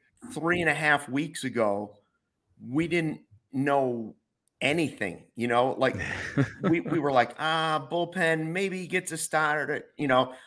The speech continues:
Speaker 1: "I'm not sure where he's gonna fit in. He wasn't great at the end of last season." And this, he was a huge question mark.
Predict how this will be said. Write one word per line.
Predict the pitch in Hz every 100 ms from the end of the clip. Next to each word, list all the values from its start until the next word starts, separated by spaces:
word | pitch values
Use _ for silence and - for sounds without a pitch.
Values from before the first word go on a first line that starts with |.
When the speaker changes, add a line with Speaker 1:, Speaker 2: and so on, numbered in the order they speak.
| -
Speaker 1:
"I'm | 170 190
not | 180 175
sure | - - 170 170 165
where | 156 160
he's | 151
gonna | - 151
fit | 143 - 156
in. | 156 156
He | 147
wasn't | 127 147 156 135
great | 131 139 156
at | 151 147
the | 147
end | 147
of | 139
last | 143 143 -
season." | 147 143 135
And | 135
this, | 135 - - - _ _ _ _ _ _ _ _ _
he | 175
was | 170
a | 165
huge | - 196 160 -
question | 185 214 - 131
mark. | 104 - -